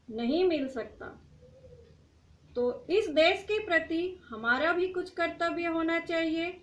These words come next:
और यही आप लोगों को मैं आज होमवर्क दे रही हूँ कि आप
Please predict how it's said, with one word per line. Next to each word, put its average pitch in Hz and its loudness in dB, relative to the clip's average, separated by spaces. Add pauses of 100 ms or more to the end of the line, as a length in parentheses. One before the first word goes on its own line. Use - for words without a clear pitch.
(480)
और 311 2 (920)
यही 269 4
आप 302 6
लोगों 311 4
को 302 -4
मैं 277 2
आज 277 0
होमवर्क 240 0
दे 302 2
रही 311 2
हूँ 320 -4 (300)
कि 254 -10
आप 269 2